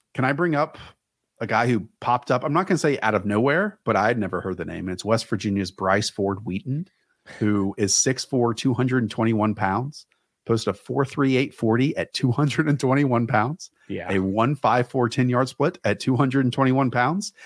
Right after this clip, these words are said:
Speaker 1: and then had a forty-one inch vertical and a ten-foot-nine-inch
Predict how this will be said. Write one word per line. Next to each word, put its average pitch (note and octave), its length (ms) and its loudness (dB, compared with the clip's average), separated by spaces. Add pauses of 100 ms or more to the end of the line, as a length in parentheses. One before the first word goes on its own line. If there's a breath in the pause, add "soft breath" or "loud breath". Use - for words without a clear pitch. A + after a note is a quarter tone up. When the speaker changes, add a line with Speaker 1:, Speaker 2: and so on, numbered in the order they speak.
(180 loud breath)
Speaker 1:
and A#2+ 80 -2
then D3 60 2
had F3 140 2
a C#3+ 40 4
forty-one D3 880 0
inch A#2 200 -2
vertical F3+ 480 0 (340 soft breath)
and A2+ 120 2
a A2+ 80 2
ten-foot-nine-inch D3+ 1120 0